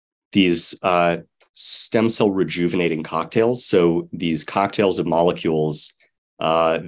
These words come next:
that can be exposed to the cells ex vivo outside of the body in a Petri dish, and then rejuvenated on the co-, course of a couple hours, couple days,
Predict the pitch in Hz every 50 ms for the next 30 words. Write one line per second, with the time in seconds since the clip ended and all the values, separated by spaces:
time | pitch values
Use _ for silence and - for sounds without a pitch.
0 | 87 - 87 82 80 82 - - - 98 90 80 82 80 78 78 - - _ _
1 | _ _ - - - - - - - 98 98 98 90 - - - 85 82 76 -
2 | - 82 78 78 76 - - 82 82 - - 101 117 120 90 78 73 - - 90
3 | 92 92 - - 95 87 87 87 80 85 113 147 151 90 80 80 78 - - 82
4 | 82 80 78 76 76 - - - - 156 - - 92 76 76 73 - - - -
5 | - _ _ _ _ _ _ _ _ _ _ _ _ _ 98 92 85 95 90 90
6 | 87 87 87 87 87 87 98 95 85 - 104 123 131 127 104 92 85 87 90 98
7 | 98 87 85 82 80 78 78 - - - - _ _ _ _ _ _ - - 95
8 | 87 80 - 82 78 - - 78 - 82 82 82 82 82 80 - - 80 85 98
9 | 123 139 123 95 90 87 82 - -